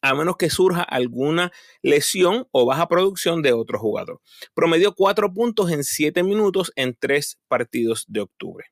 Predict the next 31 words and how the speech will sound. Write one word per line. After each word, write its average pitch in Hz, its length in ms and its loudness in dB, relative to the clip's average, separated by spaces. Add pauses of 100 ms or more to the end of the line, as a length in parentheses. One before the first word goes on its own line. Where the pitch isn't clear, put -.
(380)
Nos 170 120 4
movemos 220 400 4
a 233 60 2
Europa, 214 360 2
donde 165 220 0
tenemos 160 400 -2
a 151 100 0
dos 131 220 2
jugadores 175 440 2
activos 160 440 0
en 143 180 0
la 143 60 4
Euroliga, 143 560 4
que 123 100 -4
es 123 60 0
la 131 120 0
segunda 127 420 -2
mejor 120 260 -2
liga 135 240 2
del 147 100 2
mundo. 135 400 0 (380)
Chavas 190 440 2
Napier 175 540 0
está 139 240 0
activo 156 340 0
con 147 220 -2
el 127 100 0
Crvena 143 460 2
Zvezda 160 460 2
de 170 160 0
Serbia 135 480 0